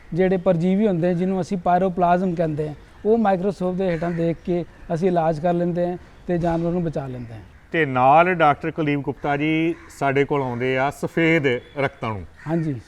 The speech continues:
Speaker 2: ਠੀਕ ਹੈ ਜੀ, ਸਫੇਦ ਰਕਤਾਣੂ ਜਿਹੜੇ ਆ ਉਹ ਕਿਹੜੀ ਚੀਜ਼ ਨੂੰ ਜਿਹੜਾ ਵਾ ਉਹ ਪਰਿਭਾਸ਼ਿਤ ਕਰਦੇ ਆ ਤੇ ਉਹਨਾਂ ਤੋਂ ਸਾਨੂੰ ਕਿਹੜੀ ਬਿਮਾਰੀਆਂ ਜਿਹੜੀਆਂ ਉਹਨਾਂ ਦੀ ਸਮਝ ਲੱਗਦੀ ਜੀ?
Speaker 1: ਸਫੇਦ ਰਕਤਾਣੂ ਮੁੱਖ ਚਾਰ ਤਰ੍ਹਾਂ ਦੇ ਰਕਤਾਣੂ ਹੁੰਦੇ ਆ, neutrophil, eosinophil, lymphocyte ਤੇ monocyte।
Speaker 2: ਜੀ।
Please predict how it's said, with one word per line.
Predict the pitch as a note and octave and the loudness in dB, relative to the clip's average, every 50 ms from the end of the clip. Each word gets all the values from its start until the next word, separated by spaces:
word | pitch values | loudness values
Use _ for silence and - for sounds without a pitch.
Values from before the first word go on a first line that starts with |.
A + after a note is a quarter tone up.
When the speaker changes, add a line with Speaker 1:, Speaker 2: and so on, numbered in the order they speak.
| - - - | -20 -14 -6
Speaker 2:
ਠੀਕ | - D#3+ E3 G3+ | -6 -4 -2 -2
ਹੈ | F#3+ | -2
ਜੀ, | F#3 G3+ F#3+ - - - - - - - | -2 -4 -8 -10 -16 -20 -20 -20 -20 -20
ਸਫੇਦ | - - F#3+ - - F#3+ G#3 A3+ C4 B3 B3+ | -10 -10 -10 -4 2 2 4 4 4 2 2
ਰਕਤਾਣੂ | A#3+ A3+ - - A#3 A3+ A3+ A3+ A3+ G#3+ | 0 0 -2 -4 -8 -6 -4 -4 -4 -2
ਜਿਹੜੇ | G#3+ G#3+ G#3+ G#3+ G#3+ | 0 0 2 2 2
ਆ | G#3+ | 2
ਉਹ | A3 G#3 G#3 G3 - - | 0 0 -2 -4 -4 -4
ਕਿਹੜੀ | - A3 A#3 B3 B3+ A#3 | -2 -2 0 0 0 -4
ਚੀਜ਼ | - - F#3+ F3+ F3 D#3+ | -4 -2 -2 -2 -2 -2
ਨੂੰ | F3 E3+ D3+ | -4 -4 -2
ਜਿਹੜਾ | D#3 D#3+ E3 D#3+ D#3 | -2 0 0 0 0
ਵਾ | D3 D3 D#3 | 0 0 0
ਉਹ | E3 E3 F3 E3 | 0 -2 -4 -4
ਪਰਿਭਾਸ਼ਿਤ | D#3+ G3 E3 D3 D3+ C#3 B2+ - C3 A#2 - | -4 -4 -4 0 0 0 0 -2 -8 -10 -6
ਕਰਦੇ | - B2+ A2 G#2 C3 C#3+ C#3+ A2 | -6 -6 -4 -2 -2 0 0 -2
ਆ | F#2 F2+ - - - - - - - - - - | -4 -8 -12 -18 -20 -20 -20 -20 -20 -18 -6 -4
ਤੇ | F3 E3+ F3+ F3 F#3 | -2 -2 -2 -4 -6
ਉਹਨਾਂ | A3+ C4+ C#4+ D4+ D4 | -6 -2 0 -2 0
ਤੋਂ | B3 C#4 G#3+ | 0 0 -2
ਸਾਨੂੰ | G#3+ G#3 F#3 F#3 D#3+ | 0 -2 -4 -2 -2
ਕਿਹੜੀ | F#3+ F#3 F#3 F#3 | -2 -2 -2 -2
ਬਿਮਾਰੀਆਂ | E3+ E3 D3 C#3+ C3 A#2 A#2 A#2+ | -2 -2 -2 -4 -4 -4 -4 -6
ਜਿਹੜੀਆਂ | A#2+ A#2 A#2+ A#2+ A#2+ | -6 -6 -6 -6 -6
ਉਹਨਾਂ | A#2+ A#2+ A#2+ | -6 -6 -8
ਦੀ | A#2 | -8
ਸਮਝ | A2 - A#2+ A#2 A#2 | -8 -8 -8 -6 -6
ਲੱਗਦੀ | A2+ G2 E2+ D#2 D#2 | -6 -6 -8 -10 -14
ਜੀ? | D2+ D2 D#2+ - - - - - - - - | -18 -20 -20 -20 -20 -20 -20 -20 -20 -12 -6
Speaker 1:
ਸਫੇਦ | - F3 D#3+ G3 G#3 A3 A3 A#3 | -4 -2 0 2 2 2 2 2
ਰਕਤਾਣੂ | A#3 A#3 F#3+ - G#3+ G#3+ A3+ A#3 A#3+ A#3 | 0 -2 -2 0 -2 -2 -2 -2 -2 -2
ਮੁੱਖ | A3+ G#3 A3 - - - - | 0 0 -2 -2 -6 -8 -2
ਚਾਰ | - F3 D#3 F3 F#3+ F#3 | 0 2 4 4 2 2
ਤਰ੍ਹਾਂ | F3+ G#3+ G3+ G#3 G#3+ | 2 2 2 2 2
ਦੇ | G#3+ G#3+ | 0 0
ਰਕਤਾਣੂ | G3+ G3 D3 - F#3 F3 F#3 G3 G3 | 0 0 0 0 0 0 2 2 0
ਹੁੰਦੇ | F#3 F3+ E3+ F3 F3+ F#3 | 0 0 2 2 2 2
ਆ, | F#3 | 2
neutrophil, | F#3 F3+ E3+ F3 E3+ D#3 - G3+ F3+ D3 E3+ F#3+ F#3+ F#3+ F#3+ | 2 0 0 0 0 0 0 0 0 0 0 0 0 0 -2
eosinophil, | F#3 E3+ F#3 F3 F3 F3+ F#3 E3+ - F3 F3 F3+ F3+ D#3 D3+ F3+ F3+ F#3 F#3 - - - - - D#3+ D#3 | -4 -8 -6 -2 0 0 0 0 -2 -2 -2 -2 -2 -2 -2 -2 -2 -4 -6 -8 -14 -20 -12 -6 -2 0
lymphocyte | E3+ F3 F3 D#3 G3 F#3+ - - F3+ F3+ F#3 G3 F3+ F3 - - - - - | 0 0 0 0 -2 -2 0 0 2 2 2 2 -2 -4 -10 -16 -16 -6 -2
ਤੇ | F3+ F#3+ | 0 2
monocyte। | F#3 F3 D#3 C#3+ C#3 B2+ - - B2 A#2+ A#2+ A#2 - - - A2+ G#2+ | 2 0 0 -2 -6 -8 -10 -14 -16 -16 -16 -18 -20 -20 -14 -10 -8
Speaker 2:
ਜੀ। | G#2+ G#2 | -6 -6